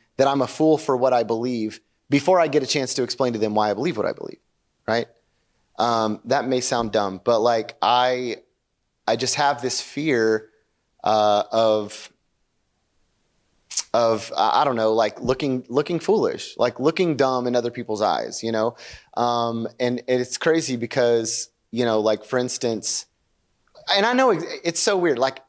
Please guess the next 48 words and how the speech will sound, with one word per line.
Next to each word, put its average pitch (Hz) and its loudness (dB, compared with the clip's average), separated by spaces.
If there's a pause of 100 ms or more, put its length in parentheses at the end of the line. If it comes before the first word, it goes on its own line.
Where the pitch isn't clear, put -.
(220)
you 143 -4
have, 220 0
it, 165 -6
I 170 0
don't, 285 -6 (100)
maybe 170 -2
God's 160 2
just - -4
doing 139 2
something 131 -2
in 117 -2
my 117 -2
heart 117 2
here 117 0
with 113 -2
this, 110 0
but 123 2 (320)
because 151 2
it 147 6
was 143 0
like, 127 2
uh, 113 2
whenever 131 0
I 127 6
was 113 -2
doing 113 -4
this, 104 -4
I 113 0
can't 107 -6
remember 107 -2
what 101 0
day 110 2
it 87 0
was, 95 0
but 107 0
it 104 2
was 95 -4
street 117 -2
sweeping 95 -4
day. 80 0 (300)
And 107 0
so 143 4
I - 4
had 123 0
to 117 2
move 113 0
my 95 -2
car. 92 0